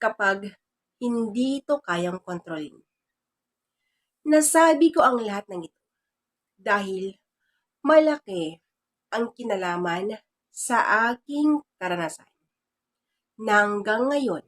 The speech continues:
sariwang-sariwa pa sa aking isipan.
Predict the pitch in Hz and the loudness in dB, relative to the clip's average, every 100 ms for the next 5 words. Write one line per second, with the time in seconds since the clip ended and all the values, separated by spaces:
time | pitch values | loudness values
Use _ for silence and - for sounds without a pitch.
0 | _ _ _ _ _ _ _ _ _ - | _ _ _ _ _ _ _ _ _ -6
1 | - 262 254 269 294 302 320 320 302 254 | 0 2 2 2 2 4 6 4 -2 -4
2 | 233 214 196 - 135 - _ _ _ _ | -4 -2 -4 -6 -14 -18 _ _ _ _
3 | - - 254 175 170 165 170 160 - - | -6 0 0 0 -4 -14 -14 -14 -16 -20